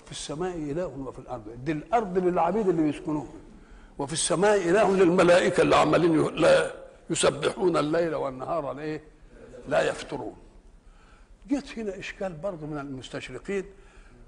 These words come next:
قالوا: إن كنتوا بتقولوا عندكم أن النكرة إذا أعيدت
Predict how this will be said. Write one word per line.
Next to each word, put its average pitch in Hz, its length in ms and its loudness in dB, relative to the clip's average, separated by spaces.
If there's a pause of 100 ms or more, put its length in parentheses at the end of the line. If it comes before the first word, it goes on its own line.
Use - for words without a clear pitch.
(520)
قالوا: 190 300 -2 (420)
إن 180 200 -8
كنتوا 208 400 -8
بتقولوا 170 480 -8
عندكم 139 500 -10 (1600)
أن 196 260 -2
النكرة 180 880 -2
إذا 165 420 -2
أعيدت 180 680 -4